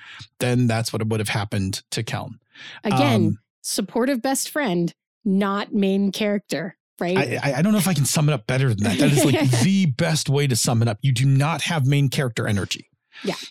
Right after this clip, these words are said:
Speaker 1: You are the supportive character. You are prominent.
Speaker 2: Yeah.
Speaker 1: But you are supportive.
Speaker 2: Yeah.
Speaker 1: Yeah. Okay. I think that's, I think that's the best way to say it.
Speaker 2: Yes.
Speaker 1: Um,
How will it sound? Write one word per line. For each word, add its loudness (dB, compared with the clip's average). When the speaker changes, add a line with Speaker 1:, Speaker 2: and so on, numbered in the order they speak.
Speaker 1:
You 2
are 2
the 2
supportive 0
character. -4
You 4
are 0
prominent. 0
Speaker 2:
Yeah. 0
Speaker 1:
But -2
you 4
are -2
supportive. -6
Speaker 2:
Yeah. -4
Speaker 1:
Yeah. -6
Okay. -2
I 0
think 2
that's, 0
I 2
think 2
that's 0
the 0
best -2
way 0
to -2
say -4
it. -10
Speaker 2:
Yes. -4
Speaker 1:
Um, -2